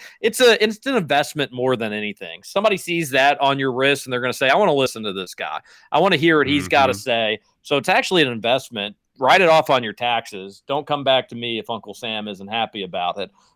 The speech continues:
Speaker 1: But go to Genesis Diamonds this weekend, whatever you do, on Shelbyville Road, next to Trader Joe's. Special financing all weekend, the best selection in Kentucky. Go see 'em. Go check 'em out.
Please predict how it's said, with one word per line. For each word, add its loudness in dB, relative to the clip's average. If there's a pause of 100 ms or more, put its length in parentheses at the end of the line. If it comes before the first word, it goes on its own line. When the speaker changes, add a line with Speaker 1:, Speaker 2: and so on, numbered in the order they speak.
(100)
Speaker 1:
But -2
go 4
to 0
Genesis -4
Diamonds 0
this -16
weekend, -6
whatever -2
you -6
do, -6
on -4
Shelbyville -2
Road, 0
next -2
to -10
Trader -2
Joe's. -4 (260)
Special 0
financing 0
all 2
weekend, -2
the -10
best -2
selection 0
in -6
Kentucky. -4 (760)
Go 0
see -6
'em. -12 (240)
Go 0
check -2
'em -8
out. -6